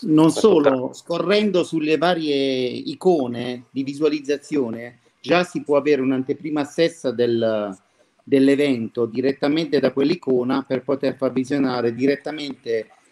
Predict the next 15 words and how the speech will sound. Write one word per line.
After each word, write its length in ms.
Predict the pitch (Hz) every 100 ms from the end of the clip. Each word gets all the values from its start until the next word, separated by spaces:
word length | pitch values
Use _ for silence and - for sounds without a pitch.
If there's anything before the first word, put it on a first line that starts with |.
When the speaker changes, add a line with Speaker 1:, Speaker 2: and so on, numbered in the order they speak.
| _
Speaker 1:
l'iscritto 880 | 135 165 - - 147 135 _ 151 151 -
ciò 380 | - 180 175
che 100 | -
sta 320 | 151 - 147 135
guardando 880 | 131 135 139 170 185 190 185 180 180 220 -
con 240 | - 151
la 120 | 147 135
didascalia 880 | 139 - 165 - 196 190 185 160
di 140 | 143 131
quello 300 | 147 139 131
che, 400 | 131 120 131 131
che 120 | 135
sta 240 | - 147
per 180 | - 127
vedere. 600 | 120 123 117 101 95 92